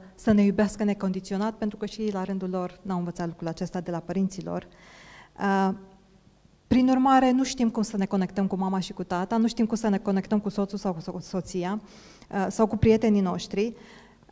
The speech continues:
Um, și pentru că nu știm lucrul acesta la nimo-, la, la mod, cu cei din jurul nostru, în relațiile fizice pe care le avem ca tangibile,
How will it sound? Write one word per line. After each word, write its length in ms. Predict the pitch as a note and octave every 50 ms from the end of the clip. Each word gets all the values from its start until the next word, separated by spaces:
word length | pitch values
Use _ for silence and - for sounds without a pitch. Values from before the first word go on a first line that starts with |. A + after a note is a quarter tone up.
| - G3+ G3 G3 G3 F#3+
Um, 260 | F#3+ F#3+ F#3+ F3+ - - - _ - _ _ _ - _
și 400 | _ - - - - - - C4
pentru 340 | C4 - A#3+ A#3 A3+ A#3 A3+
că 100 | A3+ A#3
nu 180 | A#3 B3+ D4+ C4+
știm 260 | A#3 - - C#4 C4
lucrul 220 | B3+ B3 B3 A#3+
acesta 600 | A3 A3 G#3+ B3+ A#3+ A3+ A#3 - A#3 A3 G#3+ G#3
la 120 | G#3 G#3 G3+
nimo-, 460 | G3+ G#3+ G#3+ G#3+ A3 A3 A3 G#3+ G#3+ - G3
la, 380 | G#3+ G#3 G3+ G3+ G3 G3 F#3 -
la 140 | G3+ G3+ G3+
mod, 300 | G#3 G#3+ G#3+ G#3+ G#3 G#3 G#3 - G#3+ - - - - - _ _ _ _ -
cu 100 | - G#3+
cei 220 | G#3+ - B3 B3 A3+
din 140 | G#3+ A3+ A3
jurul 220 | A3+ A#3 A3+ A3
nostru, 520 | A3 A3 A3+ A3 - - F#3 F3 F3+ - -
în 120 | F#3 G3
relațiile 420 | G3+ G#3+ G#3 A3 G#3+ A3 A3+ G3+ F#3+
fizice 500 | G3+ G3+ - A#3+ G#3+ F#3 G3 - - -
pe 120 | A#3 F3+
care 200 | - F#3+ F3+ F3+
le 60 | F3
avem 240 | F3 F3 G3+ G3+ F#3
ca 200 | F#3+ - - F3
tangibile, 760 | - - G#3 G3 G3 F#3+ - B3+ A#3+ F#3 G3 F3 F3+ F#3+ G3+